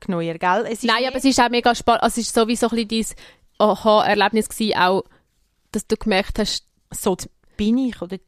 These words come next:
Speaker 1: tick ich?
Speaker 2: Ja, so tickst du und, und ui, die Medis helfen mir. Also
Speaker 1: Ja,
Speaker 2: es sind wie so
Speaker 1: das ist
Speaker 2: verschiedenste,
Speaker 1: mega krass
Speaker 2: verschiedenste
Speaker 1: gewesen. Ja.
Speaker 2: Ebenen gewesen, wo,
Speaker 1: Mhm.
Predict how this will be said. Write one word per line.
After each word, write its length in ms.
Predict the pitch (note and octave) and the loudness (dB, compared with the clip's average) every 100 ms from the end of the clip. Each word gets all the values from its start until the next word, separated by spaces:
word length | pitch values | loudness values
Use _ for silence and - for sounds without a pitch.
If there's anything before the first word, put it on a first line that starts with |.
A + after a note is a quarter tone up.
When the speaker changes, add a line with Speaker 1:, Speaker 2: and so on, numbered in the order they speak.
| _ | _
Speaker 1:
tick 320 | - C4 - | -14 -14 -16
ich? 80 | F#3 | -6
Speaker 2:
Ja, 220 | A3 G#3 | 2 4
so 140 | A3+ A3+ | 4 0
tickst 400 | - B3 - - | 0 -4 -4 2
du 80 | C4+ | 2
und, 300 | A#3+ A#3+ - - | 4 2 2 0
und 300 | A#3 A#3 A3+ | 2 2 2
ui, 160 | B3+ | 0
die 100 | - | 0
Medis 320 | F#3+ F3+ D#3 | -6 -4 -4
helfen 340 | F3+ F#3 F#3+ F3+ | -2 -2 0 -2
mir. 260 | A#3+ B3 D4+ | 2 0 2
Also 140 | G#3+ | 0
Speaker 1:
Ja, 60 | G3+ | 2
Speaker 2:
es 40 | A#3 | 2
sind 120 | G#3+ | 4
wie 60 | |
so 80 | A#3 | 4
Speaker 1:
das 80 | E3+ | 4
ist 40 | E3 F3+ | 4 2
Speaker 2:
verschiedenste, 340 | B3+ C#4+ C4+ E3+ | 2 2 2 2
Speaker 1:
mega 80 | G#3 | -2
krass 280 | - - - | -2 -12 -6
Speaker 2:
verschiedenste 540 | A#3 A#3+ B3 A3+ - | -4 -2 -2 -2 -2
Speaker 1:
gewesen. 80 | - | 0
Ja. 60 | G#3 A#3 | 4 4
Speaker 2:
Ebenen 140 | A3+ | 4
gewesen, 420 | - - A3+ A3 | 0 -2 0 0
wo, 160 | G3+ | 4
Speaker 1:
Mhm. 60 | A3 | 2